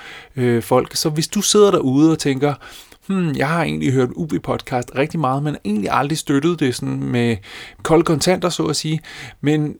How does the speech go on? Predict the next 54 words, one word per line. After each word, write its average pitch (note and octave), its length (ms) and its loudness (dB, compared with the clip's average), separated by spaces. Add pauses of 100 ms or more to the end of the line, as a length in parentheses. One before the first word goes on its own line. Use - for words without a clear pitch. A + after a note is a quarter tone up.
men D#3 160 -2
gør F3+ 180 4
det G3 80 2
med F#3+ 100 4
et D3+ 120 0
valgfrit E3 440 2
beløb. C3+ 320 2
Gør F#3 140 2
det G3 100 2
med F3+ 120 0
så F#3 140 2
lille F3+ 300 0
beløb, E3+ 460 4
at C#3+ 120 -4
du D#3 80 -6
tænker, C#3+ 380 -2
"Ah, - 280 -6
det B2+ 80 -6
kan C#3 60 -2
jeg B2 80 -2
sgu - 120 -10
godt - 200 -4
undvære A#2+ 340 -8
til B2+ 240 -6
dem. C3 160 -6
Altså, - 220 -8
de, C#3+ 220 -10
de D#3 140 -10
gør D#3 160 4
sgu C#3 180 -2
en C3 80 -2
indsats, F#3+ 440 0
og, C#3+ 400 2
øh, B2+ 200 2 (520)
de F3 80 -2
der D#3+ 140 8
fem, D3 220 0
ti, - 160 -2
femten, C#3 380 -2
tyve F3 260 -2
kroner, D3 360 -2
eller C#3 160 4
hvad C3 180 4
der D#3 100 2
er B2+ 160 2
et B2 60 0
lille C#3+ 260 -2
beløb C3+ 280 2
for - 100 -10
dig, E3 340 2 (500)
det, E3 260 6
øh, C3 180 4
det D3 80 0
kan, C3+ 280 2